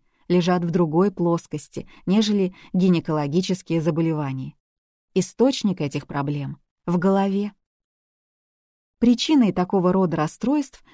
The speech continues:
бывают родительские запреты, деструктивные жизненные и сексуальные сценарии, задержки или выпадение различных фаз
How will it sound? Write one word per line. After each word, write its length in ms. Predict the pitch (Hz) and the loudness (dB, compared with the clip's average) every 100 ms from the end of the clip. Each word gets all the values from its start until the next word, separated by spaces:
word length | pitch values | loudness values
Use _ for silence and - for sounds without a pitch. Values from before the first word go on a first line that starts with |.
| - | -4
бывают 440 | 180 185 294 294 175 | 0 2 2 0 0
родительские 720 | 165 190 247 240 - 226 233 | 0 0 0 -2 -4 -2 0
запреты, 640 | 208 220 165 139 139 - _ _ _ _ _ - | 0 -2 -4 -6 -8 -16 _ _ _ _ _ 0
деструктивные 840 | 294 262 226 - 285 247 185 156 | 0 4 0 2 2 4 4 2
жизненные 680 | 175 269 254 240 214 202 - - | 2 4 4 2 0 -4 -8 -4
и 80 | 202 | -4
сексуальные 680 | - 185 - 254 269 170 143 | -2 -2 0 0 2 2 0
сценарии, 720 | - 156 151 160 160 151 156 _ _ _ - | -4 -4 -2 -2 -4 -8 -12 _ _ _ -4
задержки 680 | 185 185 151 202 269 - - | 2 2 4 4 4 -2 -2
или 180 | 165 180 | 2 4
выпадение 640 | 180 185 175 214 254 233 | 4 2 2 6 6 6
различных 640 | 170 160 175 226 - 170 - | 2 2 2 0 0 -4 -2
фаз 320 | 214 277 | -2 -2